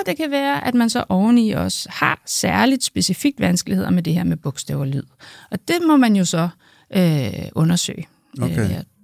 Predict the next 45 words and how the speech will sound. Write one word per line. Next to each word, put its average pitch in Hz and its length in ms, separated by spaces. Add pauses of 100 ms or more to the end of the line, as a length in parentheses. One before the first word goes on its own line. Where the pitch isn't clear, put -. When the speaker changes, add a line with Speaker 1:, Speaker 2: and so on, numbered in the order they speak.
(160)
Speaker 1:
ved 139 80
at 143 100
teste 233 380
og 165 360
afdække 151 420
i 147 80
det 147 100
hele 151 200
taget. 139 460
Speaker 2:
Ja. 110 120
Speaker 1:
Mhm. 226 160 (280)
Speaker 2:
Men 123 120
er 120 120
der, - 140
men 110 220
er 107 100
der 107 80
mange, 104 400
altså, 117 200
det, - 240 (340)
altså, - 200 (180)
jeg 90 100
kan 104 160
jo 101 40
næsten 107 280
regne 98 240
ud, 127 180
at 95 180 (1160)
det 95 60
er - 0
jo 95 40
virkelig 110 280
mange, 101 380
altså, 95 360 (760)
misforståelser, 113 580
mange 98 200
lærere, 87 220
de 110 380 (200)
Speaker 1:
Ja. 214 260
Speaker 2:
møder 110 420 (160)
i 120 60
den - 280
dur, - 300
ikke? 156 140 (100)
Speaker 1:
Jo, 320 120